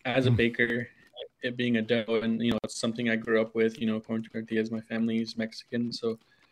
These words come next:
Speaker 1: so, um, I just was, uh, in a way, I was just, uh, learning more about my heritage and, and, like, the foods that I grew up eating and incorporating them into my menu somehow. So when I learned to nixtamalize,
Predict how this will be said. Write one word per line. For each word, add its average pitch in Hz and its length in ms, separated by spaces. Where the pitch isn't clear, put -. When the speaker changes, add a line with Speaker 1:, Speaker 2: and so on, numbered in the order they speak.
Speaker 1:
so, 120 360
um, 110 420
I 123 60
just 127 220
was, 127 300
uh, 123 200
in 120 80
a 120 60
way, 123 140
I 127 60
was 117 140
just, 117 260
uh, 107 380
learning 123 260
more 127 100
about 117 200
my 117 120
heritage 143 540
and, 113 240
and, 113 200
like, 107 240
the 117 80
foods 135 560
that 117 120
I 113 60
grew 113 240
up 110 120
eating 127 400
and 110 140
incorporating 117 720
them 113 260
into 117 580
my 110 200
menu 117 500
somehow. 113 480
So 117 180
when 117 100
I 117 80
learned 139 280
to 135 80
nixtamalize, 110 840